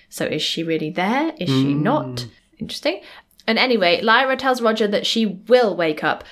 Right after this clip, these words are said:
Speaker 1: and won't forget, and how dare he even suggest otherwise, as he can't believe it either.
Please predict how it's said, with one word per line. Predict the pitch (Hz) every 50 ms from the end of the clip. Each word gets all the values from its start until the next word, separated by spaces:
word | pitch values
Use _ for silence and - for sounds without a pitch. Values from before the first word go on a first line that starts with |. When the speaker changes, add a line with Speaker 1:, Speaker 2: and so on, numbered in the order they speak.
| -
Speaker 1:
and | - 190 196 190 170 175 190
won't | 220 247 254 247 247
forget, | - - 175 160 160 147 131 - - - -
and | - 196 208
how | 262 262 233
dare | 208 196 202 254 247 240 240
he | 233 247 254
even | 226 233 233 233 220 220 220 208
suggest | 208 - 196 190 - 294 277 285 - - -
otherwise, | - 247 233 226 202 190 175 170 175 170 170 - - -
as | - 180 175
he | 185 208 277 294
can't | 285 - - 233 220 233
believe | 214 208 202 208 208 202
it | 175 - - - - - - _ _ _ -
either. | 233 233 226 240 - - -